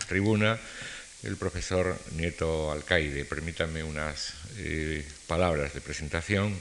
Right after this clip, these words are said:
Víctor Nieto Alcaide es madrileño de mil novecientos cuarenta. Ha sido, eh, catedrático de Historia del Arte en las, eh, universidades de, eh, La Laguna y Politécnica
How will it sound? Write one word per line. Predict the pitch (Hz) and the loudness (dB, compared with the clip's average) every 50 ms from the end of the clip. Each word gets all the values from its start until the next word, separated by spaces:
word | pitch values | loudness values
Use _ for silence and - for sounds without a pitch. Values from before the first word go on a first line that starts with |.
| - - | -8 -8
Víctor | - 101 117 101 - - 110 101 92 | -4 -2 -2 -2 0 0 0 0 2
Nieto | 98 101 101 95 - 101 98 | 2 2 2 2 4 2 2
Alcaide | 95 92 - 113 113 117 107 120 135 139 69 64 | 4 4 6 6 6 6 6 4 2 2 0 0
es | 85 - 85 | -2 -2 -2
madrileño | 85 82 78 76 82 85 95 107 113 101 107 120 135 135 - - - - - - - - - - - - - - - - | -2 -2 0 0 2 2 4 4 4 2 0 -2 -4 -4 -8 -14 -16 -14 -14 -14 -14 -14 -14 -14 -14 -14 -14 -16 -14 -6
de | - 107 107 | -2 0 2
mil | 104 101 98 | 4 4 4
novecientos | 95 90 87 - - 87 82 - 82 - | 4 4 2 2 0 -4 -2 -2 -2 0
cuarenta. | - 85 87 92 101 101 104 - - 113 127 123 - - - - - - 147 151 131 104 - - - - - - - - - - - - - - - - - - - - - - - - - - - - - | 4 4 6 6 6 4 2 2 2 2 2 0 -4 -12 -16 -14 -10 -6 -6 -4 -4 -6 -8 -12 -16 -18 -18 -18 -18 -18 -18 -18 -18 -18 -18 -18 -10 -8 -8 -8 -8 -10 -18 -18 -18 -18 -18 -20 -16 -2 4
Ha | - 101 | 4 4
sido, | 98 - - 98 90 87 87 87 82 82 76 - - | 4 4 4 4 4 6 6 6 6 6 4 2 0
eh, | 76 82 82 80 80 78 76 | 2 2 4 4 2 2 2
catedrático | - 87 87 90 92 95 - 90 - 90 85 | 2 2 4 6 4 4 4 2 2 2 2
de | 82 | 2
Historia | 78 - - 87 85 82 | 2 0 2 4 4 6
del | 80 82 | 6 6
Arte | 85 87 82 - - - 85 82 76 76 71 71 - - - - - 80 | 4 4 2 0 -2 0 0 2 2 0 -2 -4 -8 -12 -16 -12 -8 -6
en | 80 82 85 85 82 82 80 78 78 78 78 | -2 0 0 0 0 0 0 0 -2 0 0
las, | 80 80 80 80 - - - - | 0 2 2 0 0 -4 -6 -8
eh, | 78 78 78 78 78 | -8 -6 -6 -4 -4
universidades | 78 78 76 78 80 - 85 85 85 82 78 76 78 78 73 | -4 -2 -2 -2 0 2 4 4 4 4 2 0 -2 -6 -4
de, | 80 85 85 85 87 82 - - | -2 0 0 2 0 -2 -2 -4
eh, | 76 80 80 78 78 76 76 78 76 73 76 71 | -2 -2 0 -2 -2 -2 -2 -4 -6 -6 -6 -4
La | 76 80 | -2 0
Laguna | 80 80 82 101 107 101 95 104 113 110 | 0 0 2 2 2 4 4 4 2 2
y | 98 | 0
Politécnica | - - 80 78 73 - - 82 80 80 78 78 - - - 78 76 71 73 76 73 | 0 -2 -2 -2 0 0 0 0 0 0 -2 -4 -4 -4 -2 -2 0 0 0 -2 -2